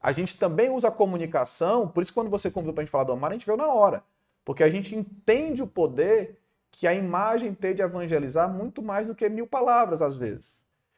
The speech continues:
Então, na hora que a gente tá ali, um grupo de jovens orando, um grupo de jovens fazendo uma ação social, um grupo de jovens num retiro, aquela imagem que vai pro Instagram, que concorre com a imagem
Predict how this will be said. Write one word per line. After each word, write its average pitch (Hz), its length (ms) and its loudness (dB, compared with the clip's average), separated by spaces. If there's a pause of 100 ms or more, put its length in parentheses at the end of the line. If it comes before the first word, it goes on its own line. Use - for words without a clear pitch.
(180)
Então, 135 140 -2
na 143 120 0
hora 196 160 8
que - 80 -6
a 320 60 -2
gente 247 220 -6
tá 202 180 4
ali, 175 160 0
um 139 80 -10
grupo 180 220 -8
de 214 100 -10
jovens 170 340 -2
orando, 170 480 -2
um 151 60 -8
grupo 175 240 -4
de 175 100 -8
jovens 160 200 0
fazendo 165 200 -2
uma 175 80 -8
ação 165 220 -8
social, 160 640 2
um 139 40 -8
grupo 160 200 -8
de 180 140 -10
jovens 160 500 -4
num 165 100 -14
retiro, 190 680 -4 (220)
aquela 240 440 -2
imagem 175 420 0
que - 80 -12
vai 151 120 0
pro 151 120 -8
Instagram, 135 580 -2 (600)
que - 120 -6
concorre 175 600 2
com 156 120 -6
a 156 60 0
imagem 139 680 -2